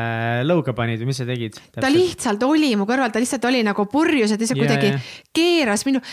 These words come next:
Speaker 2: ta äkki vist isegi pani mulle käe õlale või toimus selline, noh, ei, ei midagi nagu selles mõttes nagu märkimisväärset,
Speaker 1: Mhm.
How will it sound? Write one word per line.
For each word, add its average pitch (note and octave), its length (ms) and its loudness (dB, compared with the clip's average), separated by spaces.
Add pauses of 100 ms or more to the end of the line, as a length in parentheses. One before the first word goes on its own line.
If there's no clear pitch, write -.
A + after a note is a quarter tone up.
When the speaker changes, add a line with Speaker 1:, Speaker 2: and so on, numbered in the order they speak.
Speaker 2:
ta E4+ 100 0
äkki F#4 240 0
vist B3+ 120 -2
isegi C#4+ 280 0
pani D4 320 0
mulle G3 160 0
käe C#4 560 2
õlale A#3 480 4
või G#3 80 2
toimus C#4+ 480 2
selline, G#3 480 2 (640)
noh, A#3+ 160 0 (540)
ei, B3+ 140 4
ei C#4 160 4
midagi C#4+ 480 2
nagu G3+ 180 0
selles B3+ 240 0
mõttes G3+ 220 -4
nagu G3 120 -2
märkimisväärset, G#3 920 2
Speaker 1:
Mhm. D#3+ 120 -6